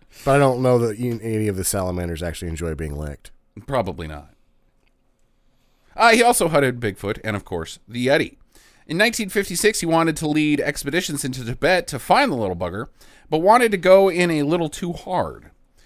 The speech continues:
Speaker 2: He wanted choppers, tons of men on the ground, dog sled, dog sleds, more choppers, and some bazookas.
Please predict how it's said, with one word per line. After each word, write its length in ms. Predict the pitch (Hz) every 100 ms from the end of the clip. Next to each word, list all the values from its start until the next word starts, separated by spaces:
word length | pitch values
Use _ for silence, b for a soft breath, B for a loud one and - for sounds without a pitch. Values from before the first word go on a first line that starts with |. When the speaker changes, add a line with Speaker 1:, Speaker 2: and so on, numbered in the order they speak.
| _ -
Speaker 2:
He 140 | 247
wanted 320 | 269 262 214
choppers, 840 | - - 262 269 277 339 330 - - _ _ _ _
tons 260 | - 196 254
of 80 |
men 300 | 226 233 254
on 100 | 240
the 60 | 208
ground, 500 | 180 180 202 240 277 - 135
dog 320 | 196 226 262
sled, 560 | - 254 285 294 254 - _ -
dog 260 | 147 247
sleds, 540 | 277 262 285 269 262 - _ _ _ _ _
more 280 | 107 370 427
choppers, 840 | - 165 139 - 135 147 160 - _ _ _ _ _ _ _ _ _ -
and 160 | 269 285
some 160 | 285
bazookas. 840 | 233 190 339 440 - 85 - -